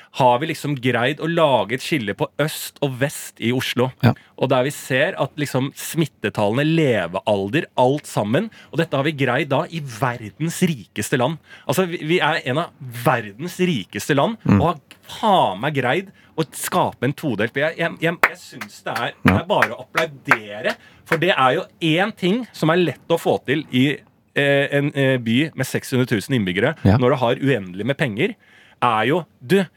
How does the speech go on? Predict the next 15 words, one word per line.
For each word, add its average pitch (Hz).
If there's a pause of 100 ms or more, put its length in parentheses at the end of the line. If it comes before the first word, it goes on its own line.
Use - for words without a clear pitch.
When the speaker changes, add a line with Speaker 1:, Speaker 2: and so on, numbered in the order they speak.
(120)
Speaker 1:
vi 131
skal - (100)
ikke - (160)
lage 127
Stockholm. - (420)
Speaker 2:
Nei. 98
Speaker 1:
Vi 135
skal 180
prøve 156 (240)
å 165
få 156
dette 156
her 139 (240)
mer 117
balansert, 156